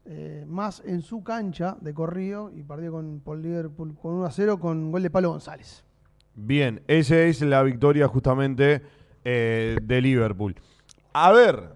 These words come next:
Speaker 2: eh, me quiero meter ya, está prácticamente todo confirmado. Ahí los tenemos con imagen a los muchachos en este momento.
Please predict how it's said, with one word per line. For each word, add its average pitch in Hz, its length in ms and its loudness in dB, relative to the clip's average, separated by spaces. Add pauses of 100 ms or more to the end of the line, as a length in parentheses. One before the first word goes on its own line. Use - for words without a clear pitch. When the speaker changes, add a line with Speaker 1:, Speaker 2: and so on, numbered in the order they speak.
(340)
Speaker 2:
eh, 139 720 -2 (200)
me 156 160 -2
quiero 233 220 2
meter 202 320 4
ya, 208 260 8
está 185 200 4
prácticamente 175 640 0
todo 170 540 4
confirmado. 170 840 2
Ahí 160 220 4
los 170 180 0
tenemos 160 460 0
con 139 160 0
imagen 151 400 -2
a 139 80 0
los 139 100 2
muchachos 170 680 2 (460)
en 139 140 -6
este 160 180 -4
momento. 175 760 -2